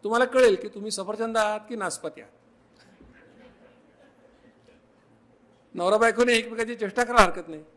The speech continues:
की तू सफरचंद आहे, तू नासपती आहे. काय काळजी करू नका, हे काय असाध्य दुखणं नाही आहे.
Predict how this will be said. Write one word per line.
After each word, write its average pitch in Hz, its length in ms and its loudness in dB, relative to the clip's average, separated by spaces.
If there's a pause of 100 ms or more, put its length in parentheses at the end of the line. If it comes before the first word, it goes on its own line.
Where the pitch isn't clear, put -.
की 202 100 -20
तू 208 80 -14
सफरचंद 196 480 -6
आहे, 185 120 -4
तू 185 140 -18
नासपती 165 480 -8
आहे. 147 100 -10 (1900)
काय 294 100 -2
काळजी 262 300 4
करू 339 80 0
नका, 262 100 2
हे 214 140 -2
काय 262 180 2
असाध्य 262 360 -2
दुखणं 285 340 -6
नाही 302 180 -4
आहे. 143 240 -10